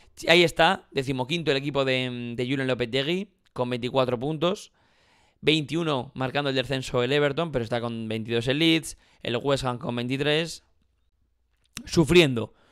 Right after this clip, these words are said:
sufriendo, y el Southampton, que sí que lo tiene un poquito más complicado, es verdad que tiene un partido menos y se puede poner con veintiuno y empatar al Everton. Pero, uf, veo complicado que el Southampton de, de Seyes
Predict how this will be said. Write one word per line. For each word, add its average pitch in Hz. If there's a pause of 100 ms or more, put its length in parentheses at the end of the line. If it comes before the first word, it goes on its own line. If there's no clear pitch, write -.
sufriendo, 151 (420)
y 131
el 127
Southampton, 135
que 139
sí 123
que 123
lo 123
tiene 123
un 120
poquito 120
más 117
complicado, 113
es 117
verdad 120
que 120
tiene 120
un 117
partido 117
menos 139 (220)
y 120
se 117
puede 139
poner 123
con 113
veintiuno 117
y 113
empatar 107
al 135
Everton. 107 (800)
Pero, 139
uf, -
veo 139
complicado 127
que 127
el 117
Southampton 120
de, 117
de 117
Seyes 123